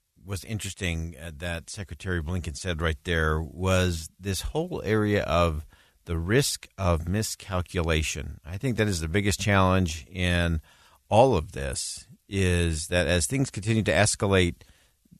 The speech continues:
the likelihood that someone is gonna miscalculate, that someone's gonna make a mistake, that someone's gonna misinterpret something, or someone is gonna get, uh, an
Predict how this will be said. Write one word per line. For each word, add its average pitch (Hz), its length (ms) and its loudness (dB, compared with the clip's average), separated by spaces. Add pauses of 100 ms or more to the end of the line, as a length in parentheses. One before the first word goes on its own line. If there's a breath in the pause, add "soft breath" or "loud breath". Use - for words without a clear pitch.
(360)
the 95 120 0
likelihood 104 760 4
that 101 140 0
someone 139 300 -2
is 123 120 0
gonna 104 180 2
miscalculate, 95 1040 0
that 95 120 -6
someone's 131 340 -2
gonna 104 180 4
make 95 360 2
a 110 40 0
mistake, 90 680 0
that 82 100 -8
someone's 120 300 -4
gonna 101 200 2
misinterpret 98 1000 0
something, 73 520 -4
or 80 180 -6
someone 131 320 0
is 113 100 0
gonna 104 200 2
get, 107 300 4 (380 soft breath)
uh, 90 280 2
an 92 200 2